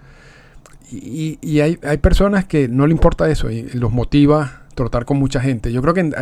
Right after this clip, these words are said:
en ciertos momentos, a mí también, pero cuando son estas, como, como la carrera del domingo, no me gusta tanto. Y, y en la ruta que, que tiene subida,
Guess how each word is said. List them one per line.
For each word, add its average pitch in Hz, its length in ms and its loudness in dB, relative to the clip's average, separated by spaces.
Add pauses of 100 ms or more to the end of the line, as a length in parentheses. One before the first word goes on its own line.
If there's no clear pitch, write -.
(120)
en 139 180 -4
ciertos 170 380 0
momentos, 147 360 0
a 131 80 -6
mí 131 140 2
también, 160 400 0 (960)
pero 135 260 0
cuando 131 280 2 (300)
son 135 220 4
estas, 160 340 2 (380)
como, 117 440 -4
como 117 240 -6
la 113 100 -6
carrera 135 300 0
del 165 160 4
domingo, 147 560 0 (840)
no 123 160 -2
me 143 100 2
gusta 139 300 -2
tanto. 110 420 -6 (1160)
Y, 123 320 -14 (100)
y 143 300 -4
en 135 160 2
la 127 120 2
ruta 175 400 0
que, 139 240 0 (320)
que - 120 -4
tiene 147 260 4
subida, 147 600 2